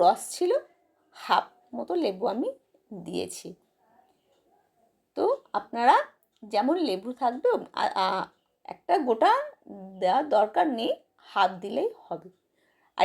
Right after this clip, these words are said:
এই লেবুটা আমার রস ছিল, সেই হিসেবেই আমি দিয়েছি, কারণ এটা লেবুটা দিচ্ছি যাতে এই মাছের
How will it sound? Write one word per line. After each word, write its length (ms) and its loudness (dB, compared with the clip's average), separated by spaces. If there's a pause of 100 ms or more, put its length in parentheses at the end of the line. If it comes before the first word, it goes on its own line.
এই 120 0
লেবুটা 300 -2
আমার 200 2
রস 180 2 (120)
ছিল, 120 -2 (920)
সেই 360 -8
হিসেবেই 440 0
আমি 140 -4 (640)
দিয়েছি, 500 -8 (600)
কারণ 180 -2 (100)
এটা 160 6 (2250)
লেবুটা 400 -2 (120)
দিচ্ছি 320 -4 (400)
যাতে 220 -8 (140)
এই 80 -4 (140)
মাছের 340 -4